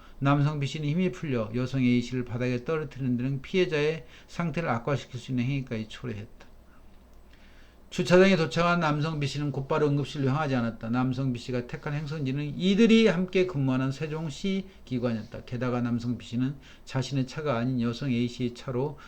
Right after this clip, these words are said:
근무지까지 주행했다. 이동 중에 여성 A씨의 휴대전화에 두 차례 전화를 걸어 부재중 기록을 남기거나 여성 A씨의 휴대전화로 근무지 주차장에 주차한 여성 A씨의 차량을 이에 촬영해도 했다.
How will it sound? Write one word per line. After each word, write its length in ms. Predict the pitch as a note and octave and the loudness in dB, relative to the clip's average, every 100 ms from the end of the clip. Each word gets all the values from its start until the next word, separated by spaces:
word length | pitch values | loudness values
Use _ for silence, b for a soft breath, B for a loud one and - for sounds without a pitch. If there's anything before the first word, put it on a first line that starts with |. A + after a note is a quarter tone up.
| B | B
근무지까지 580 | - D#3+ D#3+ - D3+ C#3+ | -6 -2 -2 0 0 0
주행했다. 520 | - B2 A2 - - - | 0 0 0 -4 -12 -8
이동 320 | D#3 E3+ D3+ | -4 -2 -2
중에 400 | C#3+ D3 D#3+ C#3 | -2 -2 -4 -2
여성 300 | B2+ C3+ C3+ | -2 0 2
A씨의 460 | B2 A#2 B2 B2+ | 2 2 -2 -4
휴대전화에 580 | A#2+ D#3+ C#3+ B2+ A#2+ C#3+ | -4 -4 0 0 0 -4
두 180 | - A#2 | -8 -14
차례 260 | - C#3+ B2+ | -6 -4 -2
전화를 320 | A#2+ A#2 G#2+ | 0 -2 -2
걸어 300 | A2 C3+ - B B - | -2 -2 -6 B B -8
부재중 420 | C#3+ C3 B2 B2 | -2 0 2 2
기록을 300 | A#2 A#2+ A#2 | 2 0 0
남기거나 520 | A2 G#2+ G#2 A#2 B2+ B B C3+ | -2 -4 -2 -2 -2 B B -2
여성 300 | C#3+ D#3+ D3+ | 0 0 0
A씨의 400 | C3+ C3 C#3+ C#3+ | 0 0 -4 -4
휴대전화로 560 | D#3+ C#3 B2+ C3 C#3 | -2 0 0 0 -2
근무지 480 | - C#3 C#3 C3 B2+ | -2 0 0 0 -4
주차장에 500 | - - C3 C3 A#2+ | -6 -6 -2 0 -2
주차한 440 | - - B2 A#2+ | -6 -8 -4 -2
여성 340 | A2 G#2+ A#2+ A2+ | -2 -4 -4 -4
A씨의 380 | G#2 G2 A#2 - | -4 -8 -10 -10
차량을 500 | B2+ B2 A2+ C#3 C#3 B B | -8 -6 -4 -6 -8 B B
이에 220 | B2+ C3 | 0 0
촬영해도 520 | - D3 C3 B2 G#2+ | -2 -4 -2 -2 -4
했다. 320 | G2+ - - | -10 -14 -20